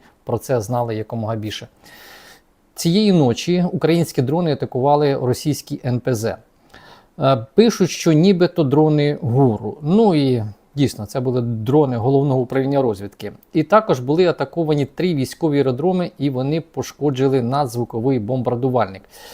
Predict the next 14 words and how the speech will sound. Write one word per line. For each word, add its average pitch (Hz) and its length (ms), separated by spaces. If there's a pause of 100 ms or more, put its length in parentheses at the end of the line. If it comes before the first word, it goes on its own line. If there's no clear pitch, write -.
(440)
Дрони 180 440
долетіли 151 680
до 127 260
Енгельса 147 520
у - 140
Саратовській 196 560
області, 170 580
Дягілєва 123 540
у 185 60
Рязанській 185 500
області 170 640
і 208 100
до 196 180
Оленії 175 580